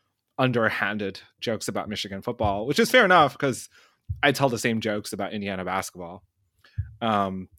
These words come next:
but to be fair, on, so the Michigan-Indiana game was November seventh,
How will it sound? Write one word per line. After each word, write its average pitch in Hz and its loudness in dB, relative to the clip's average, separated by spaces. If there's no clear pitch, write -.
but 131 6
to - -6
be 120 0
fair, 123 8
on, 110 0
so 123 0
the 110 0
Michigan-Indiana 117 0
game 101 -2
was 98 -8
November 110 -4
seventh, 123 -2